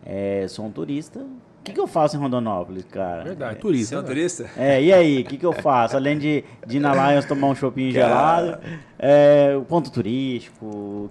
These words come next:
Speaker 1: que, que, que tem de legal pra gente fazer?
Speaker 3: Cara, Rondonópolis tem, nós temos, é,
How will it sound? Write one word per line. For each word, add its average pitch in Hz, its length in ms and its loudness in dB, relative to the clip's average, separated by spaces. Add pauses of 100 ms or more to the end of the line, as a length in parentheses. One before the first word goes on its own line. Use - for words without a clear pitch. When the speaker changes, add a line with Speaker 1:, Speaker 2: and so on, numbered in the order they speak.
Speaker 1:
que, 156 80 -8
que, 151 180 -10
que 143 300 -12
tem 139 180 -10
de 131 100 -8
legal 110 380 -2
pra 104 140 -14
gente 98 160 -14
fazer? 95 260 -10
Speaker 3:
Cara, - 280 -6
Rondonópolis 147 840 -6
tem, 143 1500 -6
nós 123 300 -8
temos, 160 520 -8
é, 113 360 -10